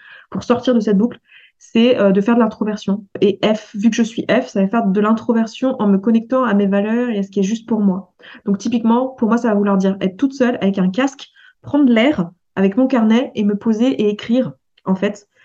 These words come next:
ce que je ressens de la situation, ce qui est juste pour moi, dans mes valeurs, ce que j'ai vraiment envie, ce que je souhaite. Donc pour moi, ça veut dire prendre un carnet, un stylo et faire de l'introversion.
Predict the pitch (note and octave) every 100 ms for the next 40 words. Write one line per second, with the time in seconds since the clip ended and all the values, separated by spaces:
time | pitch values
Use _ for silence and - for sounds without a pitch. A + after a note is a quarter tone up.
0 | - _ - A#3 G3 G3+ - A3 A3 A#3
1 | A3 G3+ G3+ G3 - G#3+ - G#3 G3+ G#3+
2 | - G#3 F#3+ F#3+ G#3+ - _ G3+ G3 G3
3 | G3+ G#3 G3+ F#3 G3 G3 F#3+ F#3 G3 G3
4 | - _ - G3+ F3 F3 G3+ G#3 G3+ G3+
5 | F#3+ G3 - F#3 F3+ F3 - F#3 - -
6 | - - - - G3+ A#3 A#3+ C4+ A3 A3+
7 | A3+ A3+ A3 G#3+ G#3 A3 G#3+ - G3 G3+
8 | A3+ A3 F#3+ F#3+ F#3+ F#3 F3+ F#3 E3+ F#3+